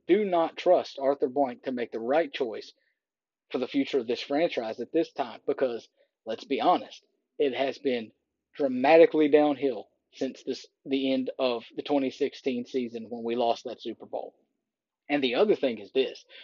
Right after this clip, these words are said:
we have enough of a sample size to know that the twenty sixteen year, the, the Super Bowl year, that's the aberration. That is not the expectation under Dan Quinn. That was the exception to the Dan Quinn rule.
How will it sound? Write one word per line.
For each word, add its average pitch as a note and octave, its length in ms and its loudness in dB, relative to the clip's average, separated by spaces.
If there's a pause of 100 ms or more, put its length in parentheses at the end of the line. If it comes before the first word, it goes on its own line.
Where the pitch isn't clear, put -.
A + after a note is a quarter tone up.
(120)
we C#3+ 140 2
have F#3+ 180 8
enough B2+ 320 0
of C3 100 0
a A#2+ 60 -6
sample B2+ 320 -8
size A#2 400 -4 (260)
to C#3 100 -4
know A#2 400 -2 (320)
that B2 140 0
the - 60 -12
twenty F3+ 260 0
sixteen D#3+ 480 2
year, E3+ 340 2 (160)
the, A2+ 200 -4
the B2 100 -4
Super D#3 320 0
Bowl D#3 260 8
year, F3+ 240 4 (240)
that's D#3+ 200 0
the G3 140 0
aberration. C3+ 760 2 (300)
That D3+ 160 4
is E3+ 180 6
not B2 380 -4
the C#3+ 160 6
expectation B2+ 720 0
under A#2 200 -8
Dan A2 240 -4
Quinn. A2 260 -12 (320)
That D#3 220 4
was F#3+ 180 2
the D#3+ 160 2
exception D3+ 600 0
to C#3 100 -2
the D3+ 120 -2
Dan C3 360 -4
Quinn C3 260 -6
rule. A2+ 360 -4